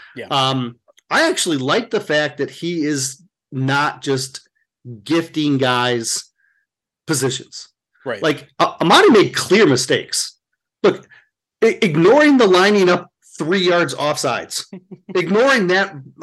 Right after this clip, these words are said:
Speaker 2: like, which still baffles me.
Speaker 1: Yeah.
Speaker 2: He also, like, he was not taking right angles. And, like, a couple of games after they made the switch, I knew it. I was calling it out, saying, "Look, he needs to be here." And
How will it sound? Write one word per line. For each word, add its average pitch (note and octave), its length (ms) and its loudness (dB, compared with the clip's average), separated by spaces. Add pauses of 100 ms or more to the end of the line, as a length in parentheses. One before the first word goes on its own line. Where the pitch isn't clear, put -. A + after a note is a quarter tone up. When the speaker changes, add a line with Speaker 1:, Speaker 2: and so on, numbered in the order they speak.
(220)
Speaker 2:
like, F#3+ 260 0
which F3+ 320 -6
still G3+ 320 0
baffles C3+ 520 -4
me. A2+ 240 -18 (160)
Speaker 1:
Yeah. G#2+ 220 -14 (520)
Speaker 2:
He B3+ 280 -2
also, D#3 920 0 (560)
like, D#3+ 400 -2 (640)
he A#3 140 -2
was G#3+ 180 0
not F#3 380 0 (160)
taking D#3+ 280 -2 (140)
right C3 240 -4
angles. G3+ 680 -2
And, G#3 100 -4
like, G3+ 300 -4
a D#3 40 -16 (520)
couple D4 320 -2
of G#3+ 120 -6
games A#3 400 0
after G3+ 320 -2
they G3 140 0
made G3 200 -2
the F#3+ 60 -2
switch, F#3+ 320 -4
I D#4+ 300 2
knew G3 200 2
it. G#2+ 220 -4
I D4+ 140 0
was G#4 160 0
calling A#3+ 340 0
it A3 120 -2
out, A3+ 140 0
saying, F3+ 180 0
"Look, F3+ 140 -2 (380)
he D4 140 0
needs C#4 260 0
to A#3+ 120 -2
be G#3+ 160 -4
here." C4 340 -2 (140)
And G3 120 -2